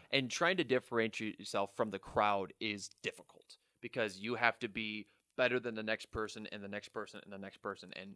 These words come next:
so on and so forth. Uh, I, I, the advice I have for that instance, for someone who's trying to follow the trends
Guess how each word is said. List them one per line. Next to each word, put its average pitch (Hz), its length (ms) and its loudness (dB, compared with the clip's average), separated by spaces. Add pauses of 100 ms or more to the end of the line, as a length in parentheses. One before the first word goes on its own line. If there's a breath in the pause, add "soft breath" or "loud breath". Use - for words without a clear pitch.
(120)
so - 140 -4
on 98 40 -2
and 95 100 -8
so 92 140 -6
forth. - 240 -14 (600 soft breath)
Uh, 120 320 6
I, 123 220 6 (100)
I, 160 240 -2
the 170 140 10
advice 175 320 10
I 180 100 4
have 135 200 4
for 113 160 -4
that 104 320 6
instance, 95 380 -10
for - 120 -16
someone 160 320 6
who's 131 120 0
trying 135 180 4
to 120 60 2
follow 113 220 4
the 110 100 -2
trends 98 480 0